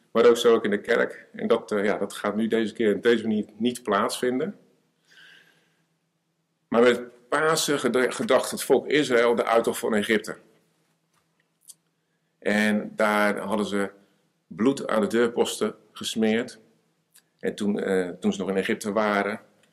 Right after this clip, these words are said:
werden ze door het bloed beschermd. En zo is het de hele dag nog. Het bloed van Jezus, dat beschermt ons. Beschermt ons van alle invloeden van, die op ons afkomen.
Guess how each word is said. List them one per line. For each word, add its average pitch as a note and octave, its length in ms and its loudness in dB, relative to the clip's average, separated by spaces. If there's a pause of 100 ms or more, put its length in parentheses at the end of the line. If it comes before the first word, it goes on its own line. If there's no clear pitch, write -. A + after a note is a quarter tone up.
(500)
werden G#2 260 -4
ze F#2 60 -10
door G2 120 -4
het F2 120 -10
bloed G2+ 200 -6
beschermd. F#2+ 600 -4 (1200)
En - 120 -6
zo G#2 120 2
is G2+ 100 -2
het G#2+ 100 -2
de G#2+ 60 0
hele G#2 180 -4
dag G2+ 200 -2
nog. G2+ 300 -4 (640)
Het F2 100 -14
bloed C3+ 160 2
van A#2 160 2
Jezus, C3 520 4
dat - 120 -8
beschermt G#2 500 0
ons. - 340 -16 (680)
Beschermt A#2 340 2
ons A2 140 -4
van A2 100 -4
alle A2+ 180 0
invloeden G#2+ 580 0
van, G2+ 360 -4
die - 200 -6
op F#2+ 60 0
ons G2 140 -4
afkomen. E2 640 -6